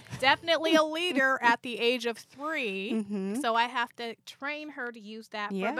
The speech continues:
Speaker 1: the kingdom. You know what I'm saying?
Speaker 2: <laughs>
Speaker 1: But yeah, so the song came about because I wanted a message to my kids and to everyone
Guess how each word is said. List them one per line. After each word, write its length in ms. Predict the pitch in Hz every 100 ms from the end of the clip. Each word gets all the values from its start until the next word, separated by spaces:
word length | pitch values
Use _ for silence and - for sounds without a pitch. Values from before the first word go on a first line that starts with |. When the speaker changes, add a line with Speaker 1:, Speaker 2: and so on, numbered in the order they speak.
| 285
Speaker 1:
the 100 | 202
kingdom. 800 | 466 523 554 523 302 254 180 226 - 254
You 80 | 254
know 220 | 254 277
what 200 | 285 320
I'm 140 | 269
saying? 400 | 285 330 285 285
Speaker 2:
<laughs> 140 | 349 294
Speaker 1:
But 340 | 233 202 - - _ - _ _ -
yeah, 340 | 294 285 220
so 300 | 220 240 240 - - - _
the 100 | 302
song 400 | - 285 294 349
came 180 | - 339
about 420 | 254 277 311 -
because 580 | 247 - 277 254 262 - -
I 280 | 240 247 277
wanted 580 | 226 226 240 247 233 - -
a 100 | 214
message 840 | 214 214 226 - 190 185 214 - _ _ _ _ _ _ _ _
to 600 | - 285 277 277 277 254 - _ _
my 320 | 208 220 247 302
kids 440 | - 220 202 226
and 180 | 254 269
to 160 | -
everyone 380 | 247 269 254 254